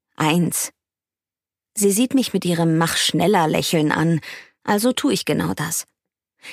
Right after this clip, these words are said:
Ich mache schneller, bis ich mein Geschenk vorsichtig ausgewickelt habe. Auf der Stelle bin ich enttäuscht,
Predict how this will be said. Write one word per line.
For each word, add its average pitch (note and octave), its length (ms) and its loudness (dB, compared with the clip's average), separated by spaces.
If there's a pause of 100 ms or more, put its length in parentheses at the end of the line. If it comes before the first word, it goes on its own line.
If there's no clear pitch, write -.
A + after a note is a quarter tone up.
Ich - 180 -2
mache A#3 220 0
schneller, E3 560 0 (260)
bis G#3+ 160 0
ich A#3 160 -2
mein E3+ 140 2
Geschenk D#3+ 360 0
vorsichtig D#3+ 600 -2
ausgewickelt - 640 -4
habe. C#3+ 280 -6 (1300)
Auf F3+ 140 -4
der F#3+ 120 0
Stelle G3 380 2
bin D#3 140 2
ich D#3 120 0
enttäuscht, - 720 -2